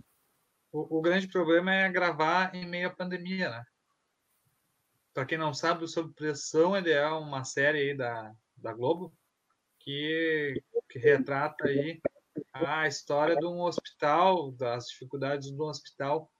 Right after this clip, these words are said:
em meio a uma favela do Rio de Janeiro. Então, é, é muito parecido com a realidade que muitos hospitais brasileiros vivem. Então, realmente, ah,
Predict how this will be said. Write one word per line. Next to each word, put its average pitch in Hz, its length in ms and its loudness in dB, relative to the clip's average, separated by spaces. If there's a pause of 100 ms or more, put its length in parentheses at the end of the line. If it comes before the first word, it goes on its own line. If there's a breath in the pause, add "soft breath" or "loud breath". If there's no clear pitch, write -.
(260)
em 160 160 -6
meio 156 200 -2
a 170 40 -4
uma 165 160 -6
favela 151 440 -2
do 160 140 -2
Rio 165 180 -2
de 156 60 -10
Janeiro. 175 400 -2 (640)
Então, 139 1160 -2 (540)
é, 156 140 -2 (380)
é 156 100 -4
muito 190 480 -4
parecido 175 720 -2
com - 140 -4
a 151 60 -2
realidade 147 920 0 (360)
que 156 880 -4 (460)
muitos 175 300 -6
hospitais 151 480 -4
brasileiros 139 560 -4
vivem. 151 260 -6 (460)
Então, 131 640 -4 (160)
realmente, 175 580 2 (460)
ah, 127 760 -2